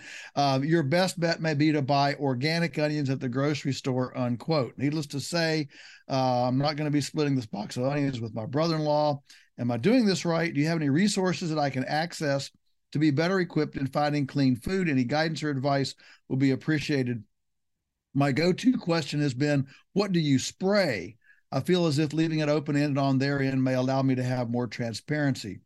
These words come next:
Uh, so, so, th-, you know, th-, th-, this is, this is not, uh, certainly, <laughs> Sina, this isn't the first time we've received,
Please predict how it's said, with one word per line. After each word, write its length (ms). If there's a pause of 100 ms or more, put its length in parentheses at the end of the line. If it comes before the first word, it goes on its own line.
(520)
Uh, 300
so, 500
so, 360
th-, 180 (460)
you 140
know, 60 (360)
th-, 160
th-, 180
this 220
is, 180
this 260
is 140
not, 480 (480)
uh, 140
certainly, 320 (140)
<laughs> 100
Sina, 400
this 220
isn't 260
the 60
first 340
time 220
we've 180
received, 500